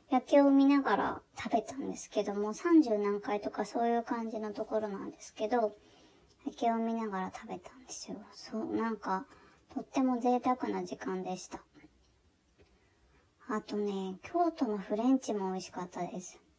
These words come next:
牛ほほの赤ワイン煮なんだけど、なんかこう余計な甘さみたいなのとかなくて、あっさり食べれてよかったです。ほんとね、一つに選べないですね。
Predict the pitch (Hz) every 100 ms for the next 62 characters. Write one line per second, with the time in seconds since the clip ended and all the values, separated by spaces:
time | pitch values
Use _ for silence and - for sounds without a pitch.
0 | _ _ _ _ _ _ _ _ _ -
1 | 262 277 277 277 269 262 254 247 262 247
2 | 254 254 247 247 247 254 233 185 - 202
3 | 214 202 190 269 _ _ _ _ - 247
4 | 240 202 196 196 214 220 285 277 269 254
5 | 262 277 269 262 - 294 311 190 - 247
6 | 202 - - 220 254 277 - 370 302 214
7 | 240 269 226 269 190 196 - 240 254 -
8 | - - _ _ _ _ _ _ _ _
9 | _ _ _ - 269 277 277 262 254 247
10 | - - 320 320 233 214 214 247 269 269
11 | 233 214 202 202 220